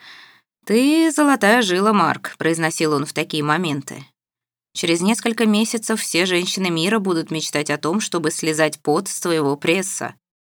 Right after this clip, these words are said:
Я только качал головой в ответ на подобные замечания. Наверное, мне должна льстить высокая оценка самого Роберта Мэйна,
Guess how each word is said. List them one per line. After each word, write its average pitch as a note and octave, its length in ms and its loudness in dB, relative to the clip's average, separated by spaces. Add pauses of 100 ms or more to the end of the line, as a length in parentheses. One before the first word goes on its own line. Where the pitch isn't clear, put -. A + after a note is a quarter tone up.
(580)
Я A3+ 220 0
только B3 320 -4
качал G3 400 0
головой D#3 400 0
в C#3 60 0
ответ G3 340 -4
на E3 80 -4
подобные D3 460 -2
замечания. C#3+ 680 -6 (320)
Наверное, D4 480 4
мне C4+ 220 6
должна A3+ 340 4
льстить A3 420 -2
высокая E3 440 2
оценка E3+ 400 0
самого D#3 400 2
Роберта F3 420 0
Мэйна, E3+ 440 0